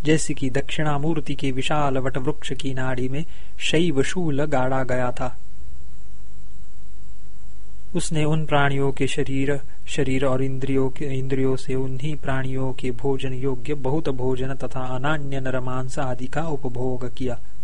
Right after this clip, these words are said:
पति के वक्षस्थल में जिन्होंने मछली आदि के आकार के पत्रों को सं-, संक्रामित किया है, ऐसे कपोलों से युक्त और कांत से आलिंगन से जिसकी मालाएं मर्दित हो गई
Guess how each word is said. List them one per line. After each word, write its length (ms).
पति 300
के 160
वक्षस्थल 640
में 240
जिन्होंने 480
मछली 460
आदि 340
के 180
आकार 520
के 160
पत्रों 440
को 220
सं-, 380
संक्रामित 680
किया 260
है, 280
ऐसे 260
कपोलों 600
से 220
युक्त 300
और 220
कांत 440
से 200
आलिंगन 600
से 240
जिसकी 420
मालाएं 560
मर्दित 440
हो 180
गई 340